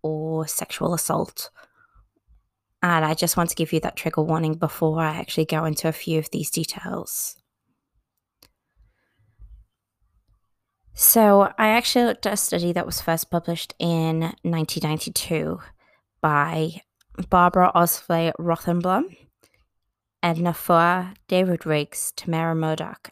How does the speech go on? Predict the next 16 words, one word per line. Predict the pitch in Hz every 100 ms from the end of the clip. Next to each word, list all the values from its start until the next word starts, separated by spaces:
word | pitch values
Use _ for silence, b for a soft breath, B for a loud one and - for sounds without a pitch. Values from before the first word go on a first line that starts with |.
| -
and | 160
William | 156 156 156
Walsh. | 156 - - - - - - _ _ _ _ _ _ _ _ _ _ _ _ _ _ _ _ _ _ _ _
This | - 202
was | - 214
the | 220
prospective | 208 - 190 - 202 - 214 196
examination | 190 185 175 165 165 - 170
of | 165 160
post-traumatic | - - 170 - 180 165 -
stress | - - 156
disorder | 170 - 160 165 160
in | - 160
rape | 165 156 -
victims. | - - 196 - - - - - _ _ b b b b b _ _ _ _ _ _ _ _ _ _ - _ _ _ _ _ _ _ - b b b b b b b b b _ _
They | - 247 226 226 214 -